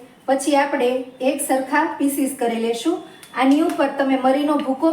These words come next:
પણ એડ કરી શકો, પણ અહીં બાળકો ખાવાના હોવાથી મેં સ્કીપ કર્યો છે. જો મોટા લોકો ખાવાના હોય તો તમે મરી એડ કરી શકો. તો આ રીતે ખૂબ જ ઝડપથી બની જતા ઢોકળા તમે પણ બનાવજો.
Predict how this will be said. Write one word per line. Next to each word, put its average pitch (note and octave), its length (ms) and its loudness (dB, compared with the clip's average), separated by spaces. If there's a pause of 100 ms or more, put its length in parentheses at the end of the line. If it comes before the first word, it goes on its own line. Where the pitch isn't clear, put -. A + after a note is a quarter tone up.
પણ C4+ 240 2
એડ A#3+ 120 -4
કરી B3 260 -2
શકો, C4 240 2 (540)
પણ B3+ 440 2
અહીં D4+ 280 4
બાળકો C4+ 360 2 (100)
ખાવાના C#4+ 380 2
હોવાથી C#4 420 0
મેં C4+ 160 4
સ્કીપ D4+ 320 -2
કર્યો A#3 300 0
છે. D4 180 -2
જો C4+ 140 0
મોટા C#4 280 2
લોકો C4+ 300 0
ખાવાના D4+ 400 0
હોય A3+ 160 -2 (440)
તો C4 200 2
તમે B3+ 240 0
મરી B3 260 2
એડ A#3+ 160 0
કરી A#3+ 280 -2
શકો. A3+ 220 -2 (680)
તો B3 120 0 (120)
આ C#4+ 160 0
રીતે D4 200 -2 (140)
ખૂબ C#4 320 0
જ E4 160 -4
ઝડપથી C#4 480 0
બની C4+ 260 2
જતા C4+ 300 2
ઢોકળા C4+ 480 2 (480)
તમે C#4 260 2
પણ D4+ 220 0
બનાવજો. C#4+ 480 0